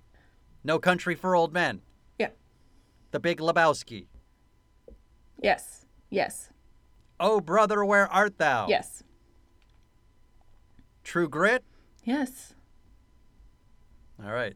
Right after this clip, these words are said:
Speaker 1: Those are the five I thought you'd know.
Speaker 2: I haven't
Speaker 1: Here's the one I'm not sure about. I'm on the
Speaker 2: Okay.
Speaker 1: fence. Burn After Reading.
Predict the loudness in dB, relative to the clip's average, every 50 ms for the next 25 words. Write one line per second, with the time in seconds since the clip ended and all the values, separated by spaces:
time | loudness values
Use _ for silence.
0 | -12 -12 -12 -10 -12 -12 -14 -14 -12 -8 -6 -6 -6 -4 -4 -6 -6 -6 -6 -6
1 | -6 -6 -8 -10 -14 -16 -12 -12 -10 -10 -10 -12 -16 -20 -20 -20 -20 -20 -20 -20
2 | -20 -20 -20 -2 2 2 4 4 4 4 4 4 2 0 -2 -6 -2 0 0 0
3 | 2 0 0 0 2 2 2 2 2 2 2 0 0 0 -4 -2 0 2 2 2
4 | 2 0 -2 -2 -4 -8 -10 -14 -20 -20 -20 -20 -20 -20 -20 -20 -20 -20 -18 -12
5 | -4 -2 -2 -2 -2 -4 -8 -2 0 2 2 2 -2 -8 -14 -14 -16 -16 -20 -20
6 | -20 -20 -20 -20 -20 -20 -20 -20 -18 -18 -20 -20 -20 -20 -20 -20 -20 -20 -20 -20
7 | -20 -20 -20 -20 -20 -20 -20 -20 -20 -20 -20 -20 -20 -20 -20 -20 -20 -20 -20 -20
8 | -20 -18 -2 2 4 4 4 4 4 4 2 0 0 -2 -4 -4 -4 -4 -4 -4
9 | -6 -6 -8